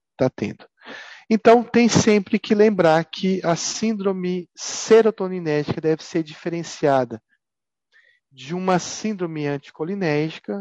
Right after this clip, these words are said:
ou de um delírio anticolinérgico, também é um diagnóstico diferencial, porque ambos têm um quadro confusional.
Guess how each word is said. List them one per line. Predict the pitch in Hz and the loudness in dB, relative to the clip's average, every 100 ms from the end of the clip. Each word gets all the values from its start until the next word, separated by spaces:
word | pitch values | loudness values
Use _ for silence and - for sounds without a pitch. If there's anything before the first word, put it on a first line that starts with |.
| 175 | -8
ou | 139 139 | -10 -10
de | 127 | -12
um | 139 127 113 | -12 -12 -2
delírio | 139 135 131 202 196 180 151 131 | 2 4 4 4 4 0 -2 -2
anticolinérgico, | 127 127 - - 135 175 156 139 143 - - | -2 -4 -10 -6 -4 -2 -2 -2 -4 -8 -16
também | - 131 123 | -12 -6 -4
é | 123 | -6
um | |
diagnóstico | 123 123 120 120 113 - | -6 -8 -8 -10 -12 -16
diferencial, | 123 - 160 160 - 180 143 139 _ _ _ _ - - - _ | -10 -2 0 0 2 2 2 0 _ _ _ _ -20 -20 -20 _
porque | - 143 - | -12 -6 0
ambos | 147 147 143 - | 2 2 -2 -8
têm | - 143 | -4 -4
um | 139 | -4
quadro | - 123 120 | -2 -2 -4
confusional. | - 151 - 160 143 185 170 143 | -8 -12 -10 -8 -4 -2 0 -2